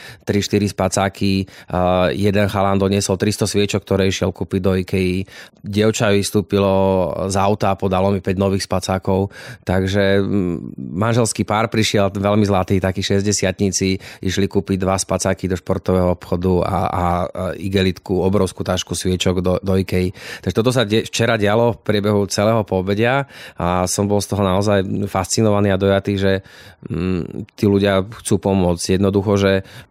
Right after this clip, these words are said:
častokrát, teda aby som sa vrátil k tomu môjmu statusu a narážku na, na spomenutých pánov, častokrát mám taký zlý pocit zo Slovenska osobne, e, že to nie je dobré, ako sa tu spoločnosť vyvíja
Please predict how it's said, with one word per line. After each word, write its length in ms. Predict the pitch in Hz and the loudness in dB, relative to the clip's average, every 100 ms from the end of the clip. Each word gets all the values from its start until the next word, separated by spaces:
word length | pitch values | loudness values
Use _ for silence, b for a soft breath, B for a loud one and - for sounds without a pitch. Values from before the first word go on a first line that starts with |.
| - | -10
častokrát, 800 | - 107 - 117 107 101 107 - | -4 -2 -2 -2 0 0 -2 -6
teda 480 | 104 - 98 101 | -16 -8 -2 0
aby 160 | 92 95 | 0 -2
som 140 | 113 101 | -4 -2
sa 140 | 104 | 0
vrátil 240 | 98 95 | 0 0
k 100 | 104 | 0
tomu 140 | 104 104 | 2 2
môjmu 320 | 104 101 104 | 2 2 0
statusu 480 | - 92 107 - 104 | 0 -2 -2 -2 0
a 80 | 98 | 2
narážku 480 | 95 95 98 - 104 | 2 0 -2 -2 0
na, 80 | 98 | 0
na 120 | 95 95 98 | 0 -2 -4
spomenutých 640 | 104 - 101 104 104 107 - | -6 -4 0 2 0 -4 -4
pánov, 480 | 95 95 101 104 B B B - | -2 0 2 0 B B B -4
častokrát 560 | 101 - 113 110 101 | -4 -2 -2 0 0
mám 240 | 101 101 95 | 2 2 0
taký 260 | 95 - | -2 -4
zlý 160 | 101 104 | -2 -2
pocit 300 | 95 - 92 | -2 -2 -2
zo 80 | 92 | -4
Slovenska 500 | 87 - - - 95 | -4 -4 -4 -2 -2
osobne, 460 | 95 95 92 92 | 0 -2 -2 -4
e, 20 | - _ 101 95 95 98 | -8 _ -4 0 0 -2
že 540 | 95 95 98 95 95 101 B B B B B - - | -2 0 2 2 2 -2 B B B B B -20 -6
to 80 | - | 0
nie 160 | 107 101 | 2 2
je 80 | 101 | 2
dobré, 300 | 101 98 92 | 2 2 0
ako 180 | 92 104 | -2 -6
sa 140 | 101 | -8
tu 80 | 104 | -8
spoločnosť 480 | - 98 98 113 101 | -4 -2 0 -2 -2
vyvíja 540 | 98 95 104 107 113 | -2 -2 0 0 -2